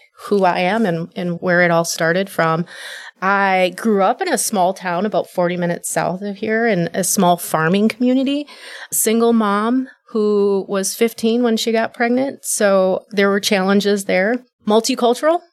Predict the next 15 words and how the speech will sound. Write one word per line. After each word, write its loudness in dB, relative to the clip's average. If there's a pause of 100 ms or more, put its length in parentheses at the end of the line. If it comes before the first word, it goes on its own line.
(420)
multiracial 2 (120)
individual. 0 (160)
And -2
I -2
was -4
the -8
first -2 (200)
to 0
go 0
to -2
college, 0
first -6
generation 2
college -6
student. -4